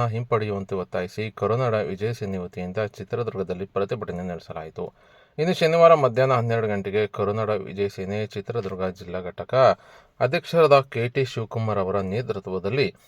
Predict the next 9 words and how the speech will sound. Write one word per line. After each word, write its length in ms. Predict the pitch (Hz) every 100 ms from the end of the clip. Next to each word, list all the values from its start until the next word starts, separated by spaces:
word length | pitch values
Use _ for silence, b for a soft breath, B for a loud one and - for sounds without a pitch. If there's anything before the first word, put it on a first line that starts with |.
| b b 147
ಓಬವ್ವ 300 | 185 196 202
ವೃತ್ತದಿಂದ 420 | 185 170 147 139 147 151 -
ಎಸ್ 120 | -
ಪಿ 140 | 143
ಕಚೇರಿವರೆಗೆ 800 | 131 104 - 120 113 101 95 104 110 101
ಮೆರವಣಿಗೆ 460 | 95 104 110 95 98
ಮೂಲಕ 320 | 92 92 - 92
ಬಂದು 200 | 98 113 113
ಪ್ರತಿಭಟನೆ 440 | 98 92 104 101